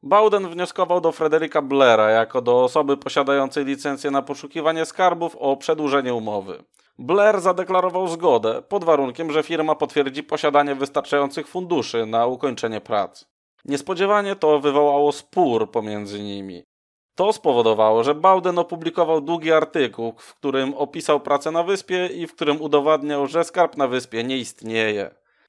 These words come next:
I to są w zasadzie wszystkie informacje na temat działań tej firmy, które można znaleźć łatwo w internecie.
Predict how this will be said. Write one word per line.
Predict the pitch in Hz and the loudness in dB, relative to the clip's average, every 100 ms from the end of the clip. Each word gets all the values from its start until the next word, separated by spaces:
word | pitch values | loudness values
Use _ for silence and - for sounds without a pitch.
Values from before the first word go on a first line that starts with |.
| _ | _
I | 175 180 | -14 -12
to | - 190 | -6 -4
są | 196 185 | -2 -2
w | |
zasadzie | 165 175 180 175 180 | 0 2 2 0 -4
wszystkie | - 175 170 | -6 -8 -8
informacje | 165 170 165 165 143 139 | -4 0 2 2 0 -2
na | 123 117 | -4 -2
temat | 139 127 117 | -2 -2 0
działań | 127 123 117 | 0 0 0
tej | 127 117 | -6 -8
firmy, | - 143 139 139 | -6 -4 -2 -4
które | 143 143 | -4 -4
można | 151 139 127 123 | -2 -4 -2 -4
znaleźć | 135 127 120 | 0 0 2
łatwo | 135 117 120 | 0 -2 -4
w | 110 | -8
internecie. | 113 117 113 110 101 - 87 | -4 -2 -2 -4 -6 -10 -18